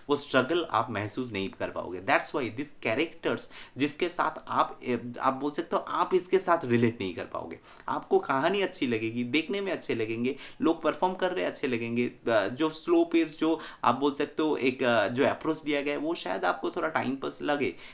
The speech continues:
लेकिन इसके साथ आप कनेक्ट नहीं कर पाओगे। जब आप इस तरीके की कंटेंट के साथ, the, basically the love stories,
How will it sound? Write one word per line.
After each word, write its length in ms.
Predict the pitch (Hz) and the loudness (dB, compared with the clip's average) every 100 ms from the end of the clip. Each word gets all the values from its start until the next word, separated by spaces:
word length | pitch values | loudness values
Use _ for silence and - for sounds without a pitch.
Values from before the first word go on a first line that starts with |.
| - | -10
लेकिन 440 | 110 127 175 185 123 | -2 2 2 2 -2
इसके 360 | 120 123 - | -2 -4 -4
साथ 300 | 170 - - - | -4 -4 -6 -4
आप 260 | - 127 - | -2 -2 -2
कनेक्ट 360 | 156 151 160 | 0 2 2
नहीं 200 | 147 123 | 4 4
कर 120 | 120 | 2
पाओगे। 380 | 98 95 92 110 | -4 -6 -4 -6
जब 260 | 113 147 165 | -2 0 0
आप 160 | 165 - | -2 -4
इस 200 | 123 - | -8 -6
तरीके 260 | 143 143 | -6 -4
की 200 | 143 151 | -4 -4
कंटेंट 400 | 147 117 117 127 | -2 -4 -4 -6
के 100 | 139 | -6
साथ, 400 | 147 127 120 - - - | -4 -4 -4 -12 -14 -8
the, 400 | 104 95 - - | -2 -2 -4 -8
basically 360 | 110 107 123 117 | -8 -4 -2 0
the 100 | 110 | -2
love 180 | 113 - | -2 0
stories, 260 | 147 120 | 0 0